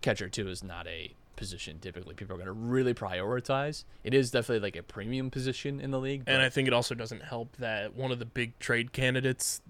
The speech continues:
Speaker 2: this trade deadline is gonna be Wilson Contreras.
Speaker 1: Right. So I think it's, it's just a, it's kind of a, a tough spot for, uh, for the Phils to be in.
Speaker 2: Um, let's see here. Any updates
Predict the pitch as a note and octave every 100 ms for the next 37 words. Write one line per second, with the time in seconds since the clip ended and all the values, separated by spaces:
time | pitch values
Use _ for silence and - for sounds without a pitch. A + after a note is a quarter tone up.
0 | - C#3+ C3+ - - - - B2 B2+ C#3+
1 | C#3+ C#3+ C#3 C3+ - B2 C#3 B2+ A#2+ A2
2 | G#2+ A2+ G#2 - G#2 A2 - B1+ - -
3 | G2 D2 - - - - E2+ D2 - -
4 | - - - A2+ G#2 G2+ D#2+ - - D3
5 | G3 F3+ C3 - - B2 C3+ A2 F#2+ E2+
6 | - - - F#2+ - - E2+ - - -
7 | - - - - - - E2 C2+ - D#2+
8 | D#2+ - - - - C2+ E2 - - -
9 | C3 A2+ A2 D#2+ D#2 A#1+ - - - -
10 | - - - A#1 - - - F2+ D#2+ E2+
11 | - B2+ D3 D3 D3+ D3 C#3+ - C3+ -
12 | - C3+ - -